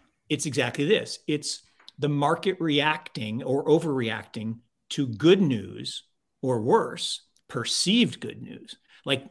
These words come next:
like this, you know, um, uh, announcement he's only gonna raise fifty basis points.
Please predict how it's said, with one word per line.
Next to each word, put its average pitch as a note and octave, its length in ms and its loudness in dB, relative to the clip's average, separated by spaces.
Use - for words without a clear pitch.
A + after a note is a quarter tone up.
like D3 180 -2
this, C3+ 220 -2
you C#3 140 -2
know, A#2+ 580 -10
um, A#2 400 -6
uh, A1+ 480 -8
announcement C#3+ 480 4
he's C3 160 0
only C#3 160 2
gonna C3+ 140 0
raise B2+ 240 0
fifty B2+ 240 -6
basis B2+ 320 -2
points. G#3+ 480 -2